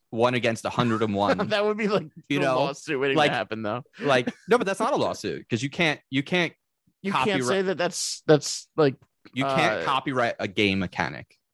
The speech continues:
Speaker 1: or an idea. You can only copyright physical things and, like, trademark names. So if they go with another name and you change the rules slightly, that's it. They cannot do anything about it. That's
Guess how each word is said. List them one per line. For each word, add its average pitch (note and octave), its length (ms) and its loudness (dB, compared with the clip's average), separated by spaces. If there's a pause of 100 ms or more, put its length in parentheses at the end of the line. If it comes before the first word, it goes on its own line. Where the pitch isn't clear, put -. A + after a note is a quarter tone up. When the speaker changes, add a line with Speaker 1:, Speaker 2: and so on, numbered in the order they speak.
(180)
Speaker 1:
or G2+ 160 2
an F#2 80 0
idea. F2 460 -2
You A2+ 100 0
can A#2 160 0 (100)
only C3 640 0
copyright F#2+ 680 0 (220)
physical G2+ 640 0
things F#2 360 0
and, F#2 80 -2
like, F2+ 180 -2
trademark G2 540 0
names. F#2+ 480 -2 (240)
So - 120 -2
if A#2+ 60 0
they A2+ 80 -2
go C3 240 0
with D#3 140 -2
another D3 280 -2
name F#2+ 480 0 (280)
and G#2+ 140 2
you G#2 100 0
change A#2 460 0
the A2+ 100 -4
rules C3 340 0
slightly, F#2 500 0 (200)
that's G#2 260 0
it. F#2+ 200 0
They G#2+ 100 0
cannot G#2 520 0
do G2+ 140 -2
anything F2+ 340 -2
about F2 280 2
it. C#2 80 -4
That's A2 200 -4